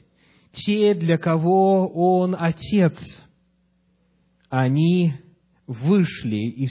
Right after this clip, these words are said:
среды не служащих Господу, отделились, не прикасаются к нечистому, и потому живут совершенно другой жизнью. Итак, вот это идеал.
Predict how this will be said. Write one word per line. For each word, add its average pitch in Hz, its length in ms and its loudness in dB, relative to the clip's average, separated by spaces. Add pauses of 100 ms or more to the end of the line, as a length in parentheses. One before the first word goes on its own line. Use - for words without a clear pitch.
(120)
среды 113 680 -4 (460)
не 117 600 -6 (720)
служащих 185 720 0
Господу, 143 640 -4 (420)
отделились, 185 1400 -2 (280)
не 175 380 0
прикасаются 190 840 -2
к - 100 -12
нечистому, 151 800 -4 (280)
и 156 60 4
потому 170 260 4
живут 147 240 0
совершенно 202 420 -2
другой 147 320 2
жизнью. - 460 -8 (720)
Итак, - 480 0
вот 214 160 6
это 254 240 4
идеал. 185 480 0